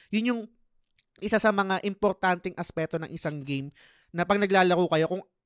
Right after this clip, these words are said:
kung paano yung pakiramdam nun, yung, yung combat niya. Yung combat kasi, never, never ako nagsawa dun eh. Yung parang laging ang sarap sa feeling na magke-create ka ng combo. Ano yung un-, ano yung,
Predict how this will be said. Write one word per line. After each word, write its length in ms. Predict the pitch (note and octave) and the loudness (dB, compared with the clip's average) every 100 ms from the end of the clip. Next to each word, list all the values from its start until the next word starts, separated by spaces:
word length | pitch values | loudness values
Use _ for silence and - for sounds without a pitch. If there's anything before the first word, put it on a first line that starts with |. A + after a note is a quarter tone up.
| _ | _
kung 120 | G3 | -10
paano 400 | - - G3 G3+ | -2 2 2 2
yung 80 | G3+ | 0
pakiramdam 560 | G3 F3 F3 E3 D3 D3 | -2 0 -2 -2 -4 -4
nun, 240 | D3 D#3 | -6 -6
yung, 40 | E3+ | -8
yung 40 | D#3+ | -2
combat 400 | D#3+ C#3+ C3+ - | -2 0 -4 -6
niya. 240 | C3 A2+ _ _ _ _ | -12 -12 _ _ _ _
Yung 160 | - A#3+ | -4 2
combat 320 | B3 C4 B3 | 4 6 4
kasi, 260 | A#3 C#4+ C4 | 2 2 2
never, 320 | A#3 A#3 A3+ A#3+ A#3 | 2 4 4 2 2
never 320 | A3 A3+ A3+ | -2 2 4
ako 80 | A3+ | 2
nagsawa 380 | G#3+ - F#3 F3+ | 0 2 4 4
dun 140 | E3+ G3 | 2 -2
eh. 80 | F3 | -2
Yung 80 | |
parang 320 | F#3 E3+ F#3 F3 | 0 0 -4 -2
laging 400 | E3+ F3+ F3 F3 | 2 2 0 -6
ang 140 | F3 | -6
sarap 240 | - E3 - | -6 -8 -6
sa 80 | |
feeling 400 | F3+ F3+ E3+ E3 | -4 -2 -4 -4
na 160 | D#3+ D3+ - _ _ _ _ E3+ | -4 -6 -8 _ _ _ _ -6
magke-create 480 | E3 F#3 - E3+ | -2 -2 -2 -6
ka 80 | - | 0
ng 160 | F3+ E3+ | 0 0
combo. 320 | E3 E3 D3 | 0 0 0
Ano 160 | F3 F3+ | -2 -2
yung 80 | |
un-, 160 | F3+ F3 | -4 -6
ano 120 | F3+ | -2
yung, 200 | F#3+ F3+ | -2 -2